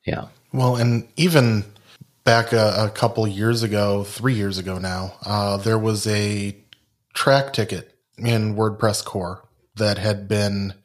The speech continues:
Speaker 2: sitting around for, at that point, six years, adding a pre-W P unique post slug, uh, to override the post slug handling.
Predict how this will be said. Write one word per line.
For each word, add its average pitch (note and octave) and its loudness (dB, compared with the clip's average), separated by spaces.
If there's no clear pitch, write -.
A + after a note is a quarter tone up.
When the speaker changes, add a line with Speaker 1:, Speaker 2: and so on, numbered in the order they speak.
Speaker 2:
sitting C#3+ 4
around G#2+ 4
for, G#2 0
at F2 -2
that A#2+ 2
point, G#2 -2
six - -4
years, F2+ -8
adding A#2+ 4
a G#2+ 0
pre-W A#2+ 4
P A2+ 0
unique G#2 0
post A2+ 0
slug, G2+ 2
uh, F#2+ -6
to A#2 2
override G#2 4
the - -12
post - 2
slug G2+ 2
handling. E2+ -8